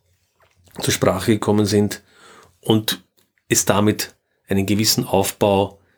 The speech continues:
in den Themen und den, äh, Argumenten geben kann. Das heißt, die Empfehlung für neue Hörer wäre, nach Möglichkeit bei den frühen Episoden beginnen und sich dann zu den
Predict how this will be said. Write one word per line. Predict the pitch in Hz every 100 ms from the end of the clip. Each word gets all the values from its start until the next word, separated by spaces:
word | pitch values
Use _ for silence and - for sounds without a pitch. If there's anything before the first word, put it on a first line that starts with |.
| _ -
in | - 95 90 - _ _ _ _ _ _
den | 104 92
Themen | 98 101 107 107 107
und | 104 98 - -
den, | 98 98 95
äh, | 95 95
Argumenten | - 98 104 92 92 92 92 - _ _ _ _
geben | - 87 87
kann. | 85 82 107 - _
Das | - -
heißt, | 95 -
die | 98
Empfehlung | 92 98 104
für | 98 98
neue | 90 92 107
Hörer | 95 101 104 98
wäre, | 95 95 92 - _ _ _ - - _
nach | 104 92
Möglichkeit | 95 95 - 98 92
bei | 92
den | 92
frühen | - 110 113
Episoden | 104 107 - 98 101
beginnen | 92 98 95 95
und | 90
sich | 92 87 - _ _ _ _ _
dann | - 90 90
zu | -
den | 95 92 90